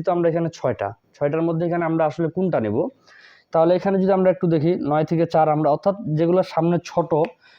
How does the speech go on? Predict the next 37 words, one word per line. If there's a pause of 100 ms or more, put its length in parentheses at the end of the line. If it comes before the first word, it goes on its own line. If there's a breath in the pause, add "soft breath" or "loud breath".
(140 soft breath)
এগুলো
আমরা
অনায়াসে
বাদ (100)
দিতে
পারি,
এটা
একটা
বাদ
দিয়ে
দিতে
পারি। (680 loud breath)
এখন (100)
ছয়
আর
ছয়
যদি
আমরা (120)
যোগ
করি,
তাহলে
আমরা
পাচ্ছি (160)
বারো, (100)
এখানে
আছে (100)
তেরো, (120)
এটাও
হবে
না। (540 soft breath)
নয়
আর
চার (120)
যদি
আমরা (100)
যোগ (100)
করি,